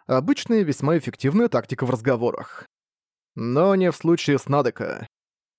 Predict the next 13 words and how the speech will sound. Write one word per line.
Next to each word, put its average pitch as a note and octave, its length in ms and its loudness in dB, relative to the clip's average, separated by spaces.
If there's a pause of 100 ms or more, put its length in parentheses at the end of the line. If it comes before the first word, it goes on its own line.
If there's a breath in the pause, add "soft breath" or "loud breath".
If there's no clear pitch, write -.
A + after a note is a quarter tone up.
(160)
Надека B2 360 0
этого A#2+ 240 0
не A2 140 -2
может, C#3+ 440 -2 (220)
даже E3+ 260 0
если B2 240 -2
знает, E3 360 0
что - 140 -2
это C#3+ 100 0
наверняка B2 560 0
обидит C#3+ 260 0
другого B2 340 0
человека. A2 800 -2